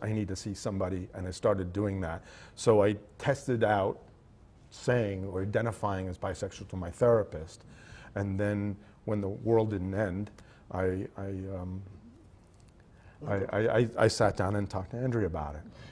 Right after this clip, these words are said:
Speaker 2: But I guess I'm confused listening to you right now. Is this about the frequency of sex or who you were attracted to?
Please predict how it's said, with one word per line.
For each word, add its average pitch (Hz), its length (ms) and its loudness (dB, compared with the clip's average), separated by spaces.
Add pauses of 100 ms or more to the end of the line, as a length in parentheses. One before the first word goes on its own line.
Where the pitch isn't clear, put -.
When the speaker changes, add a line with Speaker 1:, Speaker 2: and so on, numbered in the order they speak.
Speaker 2:
But 196 120 6
I 214 120 8
guess 196 260 4
I'm 196 180 8
confused 151 520 -6
listening 147 400 -4
to 165 120 -4
you 156 120 -2
right 139 280 0
now. 135 340 2
Is 151 140 0
this 170 220 -2
about 160 360 4
the 165 80 4
frequency 175 600 -2
of 156 100 0
sex 170 400 0
or 139 80 -2
who 170 120 -6
you 160 160 -4
were 127 120 -2
attracted 139 560 -8
to? - 280 -12